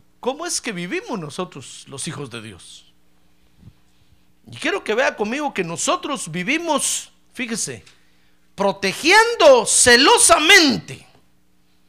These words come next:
lo que Dios nos ha dado. Mire cómo vivimos, hermano.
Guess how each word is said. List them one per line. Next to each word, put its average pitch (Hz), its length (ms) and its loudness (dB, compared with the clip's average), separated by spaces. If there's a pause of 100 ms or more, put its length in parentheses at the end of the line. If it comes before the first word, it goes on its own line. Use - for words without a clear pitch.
(260)
lo 185 160 -4
que 170 120 -6
Dios 170 200 -2
nos 160 180 -8
ha 165 100 -2
dado. 226 400 -8 (1600)
Mire 269 280 -6
cómo 277 260 -8
vivimos, 349 480 -4
hermano. 127 380 -10